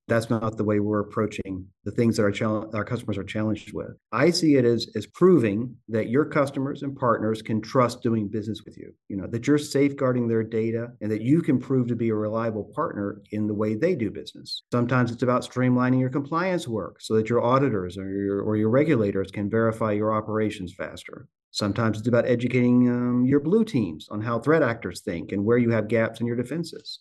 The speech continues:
and how you can, how those can be exploited and how to fill them. So offensive security to me is about helping your customers trust doing business with you. And in healthcare, that can have real implications. Um,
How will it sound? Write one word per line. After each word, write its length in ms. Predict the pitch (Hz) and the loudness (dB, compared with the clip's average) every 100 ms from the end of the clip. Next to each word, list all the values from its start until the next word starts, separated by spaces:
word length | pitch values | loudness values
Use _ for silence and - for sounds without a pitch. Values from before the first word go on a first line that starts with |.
| - | -6
and 80 | |
how 120 | 123 135 | 0 2
you 120 | 131 | 4
can, 320 | 135 117 110 117 | 4 4 2 0
how 100 | 131 | 2
those 160 | 135 | 2
can 80 | 131 | 2
be 80 | 127 | 0
exploited 520 | 123 - 117 113 127 | 0 -4 -2 0 -2
and 120 | 110 | -4
how 100 | 120 | -4
to 120 | 117 | -6
fill 240 | 110 180 120 | -6 -6 -6
them. 160 | - - _ - | -10 -16 _ -6
So 340 | - 123 120 | 2 2 2
offensive 400 | 117 156 175 214 | 0 0 2 2
security 340 | 156 151 156 131 | 0 2 4 4
to 60 | |
me 220 | 131 135 | 4 4
is 120 | 123 113 | 2 2
about 420 | 110 104 98 - - | -2 -2 -4 -12 -2
helping 360 | 139 147 143 | 2 4 6
your 140 | 127 123 | 6 4
customers 600 | 131 123 - 113 104 - | -4 -8 -4 -2 -2 -6
trust 640 | - - 135 120 - - | -12 -2 2 2 -2 -8
doing 320 | 117 110 104 101 | -6 -4 -4 -4
business 320 | 104 113 - | -6 -6 -8
with 180 | 87 - | -12 -16
you. 80 | - _ _ _ _ _ _ _ _ 113 | -20 _ _ _ _ _ _ _ _ -4
And 120 | 117 | -4
in 80 | 113 | 0
healthcare, 580 | 143 170 - 131 120 | -2 -2 0 2 2
that 200 | 113 156 | 0 -2
can 100 | 170 | -2
have 240 | 156 147 120 | -2 -2 0
real 220 | 135 135 | 0 0
implications. 760 | 131 127 139 151 147 - - - | -2 -6 -4 -4 -4 -10 -8 -6
Um, 360 | 104 110 107 | -4 -4 -4